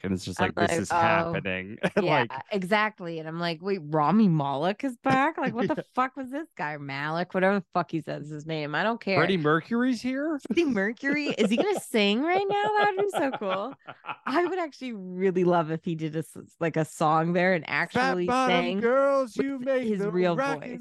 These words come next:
Speaker 2: voice.
Speaker 1: world go round. <laughs>
Speaker 2: If he sang Fat Bottom Girl, though, I would have rated Oppenheimer
Speaker 1: <laughs>
Speaker 2: ten out of ten. This movie lost a lot of points when I realized that wasn't about to happen. No, but really, though, I do feel like that was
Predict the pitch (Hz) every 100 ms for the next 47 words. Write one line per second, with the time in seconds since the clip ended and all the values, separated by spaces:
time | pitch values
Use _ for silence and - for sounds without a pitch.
0 | 240 226 214 226 240 214 220 220 220 147
1 | 170 214 240 233 254 254 - _ 220 370
2 | 466 523 480 - - 240 220 240 226 214
3 | 185 180 175 175 214 214 185 175 190 175
4 | 170 - 160 175 185 180 170 - 190 170
5 | 160 160 156 156 160 165 - _ _ -
6 | - 247 220 247 240 220 226 226 208 -
7 | 185 185 180 180 - 175 170 165 165 160
8 | - 165 160 156 151 151 151 151 151 156
9 | 151 143 160 151 147 - 151 147 - -
10 | - - 139 220 226 220 208 202 240 240
11 | 226 185 175 165 165 185 208 214 - 196
12 | 175 170 160 - _ - 170 170 170 175
13 | - 185 185 165